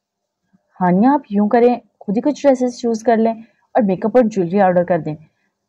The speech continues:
जब ये बेहतर फील करेंगी तब खुद कर लिया करेंगी सब कुछ," नादिया शाह ने संजीदगी से कहा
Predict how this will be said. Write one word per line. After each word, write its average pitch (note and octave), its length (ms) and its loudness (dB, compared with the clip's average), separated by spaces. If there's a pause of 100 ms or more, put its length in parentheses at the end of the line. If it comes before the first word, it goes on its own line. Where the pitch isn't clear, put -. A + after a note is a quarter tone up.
(100)
जब G#3 240 -4 (120)
ये A#3 100 -2
बेहतर A3+ 340 -2
फील B3 200 0
करेंगी B3 280 2
तब C#4+ 140 2
खुद - 260 -8
कर G#3 120 -2
लिया G#3+ 200 2
करेंगी A3 300 0
सब A3 180 -6
कुछ," - 280 -6 (680)
नादिया F4+ 240 2
शाह F#4 180 0
ने F#4+ 120 0
संजीदगी E3 520 -2
से B3+ 120 -2
कहा F#3 260 -2